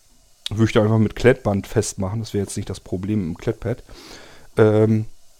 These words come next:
einfach, weil man dann Musik dabei hätte. Dann könnte man einfach sagen, ich drück mal eben eine Taste, da kommt Musik, die ich mir da vorher auf eine Speicherkarte gemacht habe, und dann geht's los. Ähm, nur,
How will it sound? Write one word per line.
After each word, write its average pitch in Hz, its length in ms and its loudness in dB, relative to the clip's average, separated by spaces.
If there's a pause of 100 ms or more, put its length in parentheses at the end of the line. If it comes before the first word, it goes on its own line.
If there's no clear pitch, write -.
(100)
einfach, 110 240 0
weil 120 80 8
man 117 140 10
dann 113 120 8
Musik 113 280 2
dabei 87 280 2
hätte. 85 300 -8 (240)
Dann - 100 -14
könnte 113 220 2
man 107 140 2
einfach 113 200 0
sagen, 110 220 2
ich 98 100 -4
drück - 160 -2
mal 107 120 0
eben 107 80 2
eine 104 100 2
Taste, 190 520 2 (440)
da 107 100 0
kommt - 460 2 (240)
Musik, 117 340 4
die - 80 -4
ich 139 60 2
mir 139 120 4
da 117 80 8
vorher 120 280 10
auf 104 80 2
eine 117 100 4
Speicherkarte 135 640 -2
gemacht 151 340 -4
habe, 156 200 0
und 139 60 0
dann 117 100 2
geht's 110 200 -4
los. 143 380 2 (1000)
Ähm, 131 500 6 (420)
nur, 143 640 10